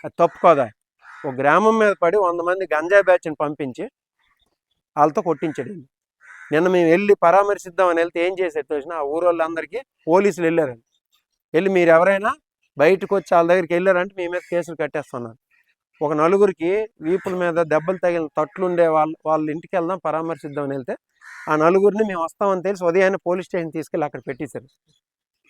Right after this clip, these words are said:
నిజమండి. అంటే ఇలాంటి పరిపాలన చేస్తండి ఇక్కడ కోన రవికుమార్. ఎప్పుడున్నా వచ్చాడంటే ఏదో ఒక,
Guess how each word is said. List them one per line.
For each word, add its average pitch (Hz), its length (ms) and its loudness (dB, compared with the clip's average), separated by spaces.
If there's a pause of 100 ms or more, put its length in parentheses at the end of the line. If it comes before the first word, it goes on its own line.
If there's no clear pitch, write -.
(760)
నిజమండి. 175 380 2 (680)
అంటే 165 180 -4
ఇలాంటి 170 880 2
పరిపాలన 185 480 -4
చేస్తండి 160 360 -4
ఇక్కడ 135 160 -10
కోన 147 300 -2
రవికుమార్. 120 420 -6 (580)
ఎప్పుడున్నా 185 500 2 (800)
వచ్చాడంటే 226 720 4 (680)
ఏదో 208 280 6
ఒక, 208 180 6